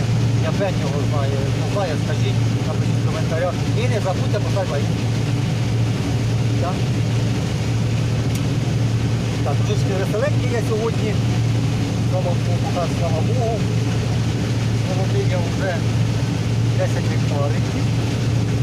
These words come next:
Вже щось заробив. Не думав, що. Так що, ну, таке. Часів про-, просмотру в мене хватає, підписників мало. Йомаю,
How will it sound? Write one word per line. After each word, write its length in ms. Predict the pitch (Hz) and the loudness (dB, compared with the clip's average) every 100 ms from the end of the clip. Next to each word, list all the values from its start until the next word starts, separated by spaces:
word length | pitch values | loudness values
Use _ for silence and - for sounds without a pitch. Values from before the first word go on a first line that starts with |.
| - - - | 0 0 0
Вже 120 | - - | 0 0
щось 160 | 262 - | 0 0
заробив. 420 | 254 254 - - - - - - - - | 0 0 0 0 0 0 0 0 0 0
Не 60 | - | 0
думав, 220 | - 190 175 | 0 0 0
що. 120 | - - - - - - - - - - - - - - - - - - - - - - - - - - - - - - - - - - - - - - - | 0 0 0 0 0 0 0 0 0 0 0 0 0 0 0 0 0 0 0 -2 0 0 0 0 0 0 0 0 -2 0 0 0 0 0 0 0 0 0 0
Так 160 | 165 180 | 0 0
що, 100 | - - - | 0 0 0
ну, 80 | - | 0
таке. 220 | - - 277 | -2 -2 -2
Часів 280 | 285 - - - | 0 0 0 0
про-, 200 | 226 - - | -2 -2 0
просмотру 500 | - - 277 - - | 0 0 0 0 0
в 80 | - | 0
мене 180 | 269 - - | 0 0 0
хватає, 500 | 208 - - - 190 | 0 0 0 0 0
підписників 680 | - - - - - - - - - | 0 0 0 0 0 0 0 0 0
мало. 320 | 202 175 - - - | 0 0 0 0 -2
Йомаю, 340 | - - - | 0 0 0